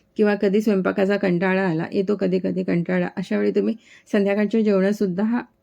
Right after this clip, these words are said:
हा पदार्थ तुम्ही बनवू शकता. तर इथे दुसरंसुद्धा आपलं मस्त असं तयार झालेलं आहे. यालासुद्धा दुसऱ्या साईडने दोन मिनिटभर कमी गॅसवर मस्त असं आपण भाजून घेऊया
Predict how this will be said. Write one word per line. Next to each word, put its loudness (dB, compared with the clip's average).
हा 0
पदार्थ 2
तुम्ही 0
बनवू 0
शकता. -10
तर 2
इथे 2
दुसरंसुद्धा 2
आपलं -2
मस्त -2
असं 2
तयार 0
झालेलं 0
आहे. -2
यालासुद्धा 0
दुसऱ्या 0
साईडने 0
दोन 2
मिनिटभर 0
कमी -2
गॅसवर -4
मस्त -4
असं -2
आपण -4
भाजून 0
घेऊया 0